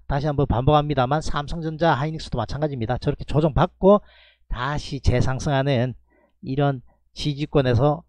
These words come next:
양봉 넣을 때 매수를 하면 된다. 그렇게 말씀드리겠습니다. 자, 전일 또 핫 이슈라 한다면 파이브지 섹터겠죠. 닥터케이는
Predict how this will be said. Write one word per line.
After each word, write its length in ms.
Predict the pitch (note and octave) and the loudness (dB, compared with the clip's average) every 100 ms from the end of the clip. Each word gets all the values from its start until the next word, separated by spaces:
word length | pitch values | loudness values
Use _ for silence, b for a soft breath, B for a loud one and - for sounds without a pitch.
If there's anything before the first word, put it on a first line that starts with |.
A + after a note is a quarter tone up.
| - | -10
양봉 460 | G#2 A2+ A#2 D3 C#3+ | -8 -4 0 0 4
넣을 180 | C#3 | 2
때 340 | C3+ D#3 A#2+ B2 | 4 2 2 0
매수를 500 | G2+ A2 G#2 B2 A2+ | -2 -2 -2 -4 -4
하면 240 | A#2 G#2+ - | -4 -6 -4
된다. 340 | A#2 G2+ - - _ - | -2 -2 -6 -16 _ -14
그렇게 200 | - A2+ | -6 -4
말씀드리겠습니다. 960 | F#2+ - - A#2 F#2 G2 F2 E2+ B2 _ B B B B B B B B B B B - | -4 -6 -4 -4 -4 -6 -8 -8 -12 _ B B B B B B B B B B B 0
자, 200 | - D#3 | 4 4
전일 500 | - A3+ A#3 E3 E3+ - | 4 2 4 4 2 4
또 100 | F#3+ | 4
핫 220 | D3+ G3+ - | 6 2 2
이슈라 360 | G#3+ A3 F#3+ | -6 2 4
한다면 540 | C#3+ E3 E3 D#3+ D#3+ A#2+ | 4 4 4 6 2 2
파이브지 440 | - G3 A3 G#3+ - | 2 2 2 0 2
섹터겠죠. 580 | G#3+ - C#3 - A2+ - | 4 6 2 0 -4 -2
닥터케이는 500 | E3+ - - D#3 | -2 0 4 4